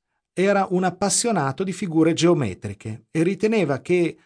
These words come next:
la forma più alta dell'arte potesse essere la semplicità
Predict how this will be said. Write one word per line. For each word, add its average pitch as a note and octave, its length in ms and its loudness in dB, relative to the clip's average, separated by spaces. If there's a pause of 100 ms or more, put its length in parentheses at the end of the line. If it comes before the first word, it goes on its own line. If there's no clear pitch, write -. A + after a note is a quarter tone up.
(120)
la C#3+ 140 -2
forma G3 460 0
più D#3+ 200 2
alta B2 640 0
dell'arte B2+ 800 -4
potesse G#3+ 540 -2
essere G#3 500 -2
la D3+ 140 -4
semplicità G3 920 -2